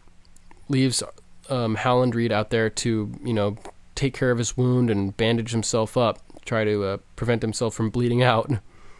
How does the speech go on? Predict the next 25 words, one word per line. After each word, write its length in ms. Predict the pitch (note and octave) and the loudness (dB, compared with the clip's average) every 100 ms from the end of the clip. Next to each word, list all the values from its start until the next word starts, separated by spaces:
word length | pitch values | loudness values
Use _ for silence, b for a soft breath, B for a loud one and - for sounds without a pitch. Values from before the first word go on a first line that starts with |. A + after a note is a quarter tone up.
| b - | b -2
and 240 | B2+ B2 | 2 4
Ned 220 | C3+ C3 | 2 2
comes 280 | - C3 B2+ | 0 0 2
out 160 | A#2+ A#2+ | 0 0
with 100 | A2+ | -4
a 40 | |
baby. 400 | A2 G#2 E2+ C#2+ - - - - - - - - - - - b b b b b b b b - - - | -2 -2 -2 -10 -18 -20 -20 -20 -20 -20 -20 -18 -18 -18 -20 b b b b b b b b -20 -20 -6
He's 200 | C#3+ - | -4 0
gonna 160 | D#3+ | 0
have 280 | C3 D#3+ E3+ | 2 0 -2
to 80 | D3+ | -2
give 220 | C3 A2+ | -2 0
Howland 360 | B2+ C3 C3 A2+ | 0 2 2 2
Reed 240 | A#2 G#2 | 0 0
some 540 | - C3 C3+ C3+ C3+ | -2 0 2 4 2
type 240 | C3+ B2+ A#2+ | 2 -2 -2
of 160 | A2+ - | -4 -6
explanation 640 | A#2 - A2 A2 G#2+ - | -6 -4 -4 -2 -2 -4
about 280 | G#2 A2 A#2 | -4 -6 -6
this, 280 | - - - | -8 -8 -6
and 280 | A2+ A2+ - | -4 -4 0
given 400 | C3+ D3 C#3 B2 | 2 4 4 4
that 300 | G#2+ F#2+ - - - - | 0 -2 -6 -20 -20 -12
Howland 540 | - B2 B2+ A#2+ A2 A#2 | -4 0 2 2 0 0
knew 560 | A#2 C#3+ C#3+ G#2+ G#2 | 2 4 4 2 -2